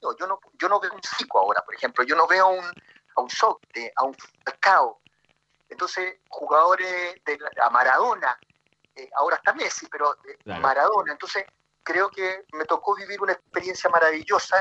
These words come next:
Speaker 1: en un tiempo hermoso y, y creo que haber sido una carrera exitosa y haberle sacado el mayor provecho. Por lo tanto, indudablemente uno re-, lo relaciona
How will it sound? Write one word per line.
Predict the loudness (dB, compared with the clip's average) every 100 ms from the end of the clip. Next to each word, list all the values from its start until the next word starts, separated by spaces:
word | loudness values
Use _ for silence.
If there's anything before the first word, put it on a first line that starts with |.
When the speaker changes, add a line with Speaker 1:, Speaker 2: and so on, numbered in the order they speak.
| 0
Speaker 1:
en | -8
un | -12 -8
tiempo | -8 -8 -4 -2 -2 -2 -2
hermoso | -2 -2 2 2 2 -8 -10 _ -20
y, | -16 -16 -18
y | -6
creo | 0 2 4
que | 2
haber | 2 -4
sido | -6 -4
una | 0
carrera | 2 0 2 4 6 4 0
exitosa | -6 -2 0 2 2 2
y | 0
haberle | 0 -2
sacado | -4 -4 -14
el |
mayor | -10 -12 _
provecho. | -14 -14 -14
Por | -10
lo | -6
tanto, | -6 -2 -4 -4 _ _ _ _ _
indudablemente | -4 4 6 6 0 -6 -6
uno | -4 -2 -4 _ -20 -14 -4
re-, | 2 2 4
lo | 4 4
relaciona | 2 0 0 -4 -2 0 0